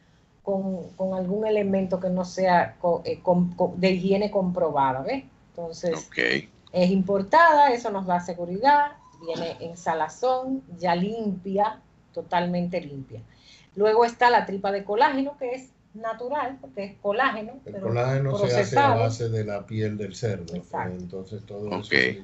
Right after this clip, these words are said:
Speaker 3: lleva a un proceso químico y poder hacer tripas de la, de la, del,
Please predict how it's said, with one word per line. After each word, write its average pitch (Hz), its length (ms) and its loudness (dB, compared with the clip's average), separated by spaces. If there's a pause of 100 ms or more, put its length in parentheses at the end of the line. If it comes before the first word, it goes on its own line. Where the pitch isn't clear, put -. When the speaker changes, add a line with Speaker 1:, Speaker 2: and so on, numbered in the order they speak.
Speaker 3:
lleva 104 380 -10 (360)
a 98 320 -4
un 104 280 -4
proceso 107 500 -8
químico 127 760 -4 (260)
y 98 540 -6
poder 101 400 -2
hacer 110 320 -2
tripas 110 460 -2
de 107 180 -2
la, 92 360 -8 (120)
de 98 140 -8
la, 95 280 -8 (140)
del, 95 400 -10